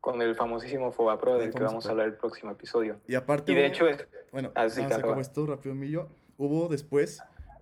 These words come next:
Speaker 2: ¿quién llegó a comprar todos los bancos que quebraron?
Speaker 1: Ah, es lo que iba a decir, los bancos extranjeros.
Speaker 2: Claro.
Speaker 1: Sí, entonces ahorita, pues, obviamente casi no existen bancos mexicanos y, pues, predominan los extranjeros. Entonces, a fin de cuentas, esa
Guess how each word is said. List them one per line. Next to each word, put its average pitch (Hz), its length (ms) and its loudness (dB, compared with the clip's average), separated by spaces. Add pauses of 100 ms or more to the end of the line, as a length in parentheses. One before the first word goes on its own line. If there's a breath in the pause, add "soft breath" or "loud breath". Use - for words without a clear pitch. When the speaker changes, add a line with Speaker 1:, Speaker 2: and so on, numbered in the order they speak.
(460)
Speaker 2:
¿quién 160 220 0
llegó 165 140 2
a 156 80 -2
comprar 151 260 -4
todos 151 140 0
los 131 100 -2
bancos 135 320 -4
que 113 140 -12
quebraron? 113 440 -8 (600)
Speaker 1:
Ah, 123 160 4
es 120 160 2
lo 123 100 -4
que 120 80 -2
iba 117 80 2
a 110 60 2
decir, 123 240 -4
los 110 120 -2
bancos 117 280 -6
extranjeros. 113 560 -2
Speaker 2:
Claro. 117 320 -6 (1040)
Speaker 1:
Sí, 123 220 -4
entonces 120 420 -4
ahorita, 110 460 0
pues, - 120 -10
obviamente 117 600 -2
casi 117 240 -4
no 113 100 -4
existen 113 320 -6
bancos 117 300 -4
mexicanos 117 720 -6 (360)
y, - 80 -18
pues, - 140 -12
predominan 110 480 0
los 107 140 -4
extranjeros. 104 580 -4
Entonces, 107 320 -4
a 107 80 0
fin 113 160 -8
de 110 140 -2
cuentas, 117 280 -2
esa 113 380 -4